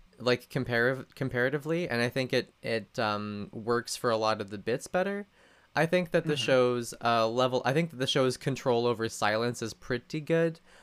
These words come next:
Speaker 1: You talked about not having a lot of the bits have enough room to breathe, but I think that there's, I think that the awkward pause is more valuable than, like,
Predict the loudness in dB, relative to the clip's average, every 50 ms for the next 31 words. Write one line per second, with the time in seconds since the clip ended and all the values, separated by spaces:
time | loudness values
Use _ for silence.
0 | -8 _ -2 0 2 2 2 2 0 0 0 0 0 0 0 0 0 0 0 0
1 | 0 0 0 0 0 0 0 0 0 -4 -4 -2 -2 -2 -2 -4 -6 -4 -2 -2
2 | -2 -2 -2 -4 -4 -4 -4 -4 -4 -4 -4 -4 -6 -8 -8 -8 -6 -4 -4 -4
3 | -4 -4 -2 0 0 0 0 0 0 -2 0 2 0 0 2 2 2 2 2 2
4 | 0 -4 -10 -16 -18 -20 -20 -20 -20 -20 -20 _ _ _ _ _ _ _ _ _
5 | _ _ _ -20 -20 -20 -20 -20 -20 _ _ -6 -6 -2 0 0 0 2 4 2
6 | 2 2 2 -2 -4 -2 0 2 2 2 2 0 -2 0 2 2 4 2 2 0
7 | -4 -8 -6 -2 0 2 2 2 2 2 0 -2 -4 -2 0 0 0 0 -2 -4
8 | -8 -8 -6 -4 0 2 4 4 4 4 4 2 2 2 2 4 4 2 2 0
9 | 0 0 0 0 -2 0 0 0 0 0 0 0 0 0 0 -2 -8